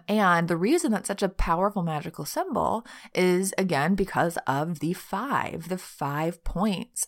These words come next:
of the pentacle and the sacred geometry of it. Um,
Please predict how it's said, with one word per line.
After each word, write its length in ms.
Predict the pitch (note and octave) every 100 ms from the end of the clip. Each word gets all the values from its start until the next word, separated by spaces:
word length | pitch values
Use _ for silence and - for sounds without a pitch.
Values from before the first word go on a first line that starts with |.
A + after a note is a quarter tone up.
| -
of 340 | D3 D3 D#3 -
the 400 | D#3 C#3+ C3+ D3+ - - _ -
pentacle 760 | C#4 D4 E4 F#3+ D#3 G3 C4 - - -
and 460 | G3 F#3+ F#3+ F#3+ -
the 500 | F#3+ G#3 G3+ G#3 G#3
sacred 440 | G#3 A#3 A#3+ C4+ G#3+
geometry 800 | A3+ A3 C#4 D#4+ - - - - _ - -
of 160 | - -
it. 320 | - - - - - - - -
Um, 400 | F#3 F#3 F3+